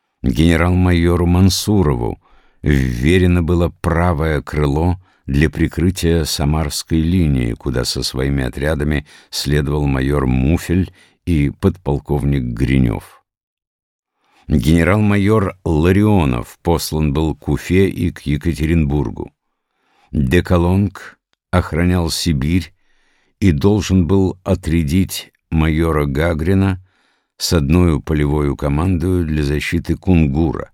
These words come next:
В Малайковку послан был гвардии поручик Державин для прикрытия Волги со стороны Пензы и Саратова. Успех оправдал сии распоряжения.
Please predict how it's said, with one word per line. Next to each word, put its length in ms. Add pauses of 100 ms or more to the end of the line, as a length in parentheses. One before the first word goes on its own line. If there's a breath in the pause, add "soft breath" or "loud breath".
(960)
В 180
Малайковку 1080 (340)
послан 520
был 200
гвардии 540
поручик 580
Державин 880 (400 soft breath)
для 220
прикрытия 640
Волги 580
со 200
стороны 500
Пензы 600
и 60
Саратова. 760 (1080)
Успех 1000
оправдал 920
сии 400
распоряжения. 1080